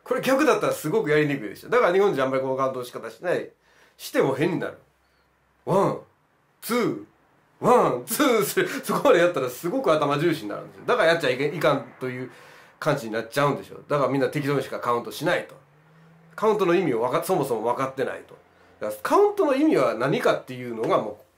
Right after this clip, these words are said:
ここの今日のテーマですね、これ要は。だから、一、二、三、四のカウントをすると、洋楽を本当はやろうと思ったら、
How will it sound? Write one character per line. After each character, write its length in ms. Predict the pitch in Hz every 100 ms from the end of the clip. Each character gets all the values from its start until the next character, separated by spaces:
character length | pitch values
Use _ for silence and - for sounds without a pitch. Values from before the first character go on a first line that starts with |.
| _
こ 120 | 139
こ 80 | 156
の 180 | 127 -
今 100 | 160
日 60 | 127
の 60 |
テ 140 | - 214
ー 40 |
マ 100 | 139
で 140 | - -
す 80 |
ね、 180 | 175 240
こ 120 | 190
れ 80 | 147
要 140 | 143 113
は。 200 | 92 - _ _ _ _ _
だ 80 | 117
か 40 |
ら、 60 | 165
一、 180 | 220 302
二、 140 | 214
三、 220 | 156 156
四 100 | 147
の 140 | 135 123
カ 160 | 143
ウ 80 | 147
ン 80 | 139
ト 180 | 135 123
を 60 |
す 200 | 123 -
る 120 | 135 131
と、 500 | 226 262 - - - _ _ _ _ _ _
洋 280 | 139 185 240
楽 240 | 233 208
を 280 | 196 185 175
本 200 | 131 139
当 80 | 143
は 80 | 139
や 80 | 147
ろ 140 | 208
う 20 |
と 80 | 156
思 100 | 120
っ 40 | -
た 100 | 104
ら、 300 | 101 87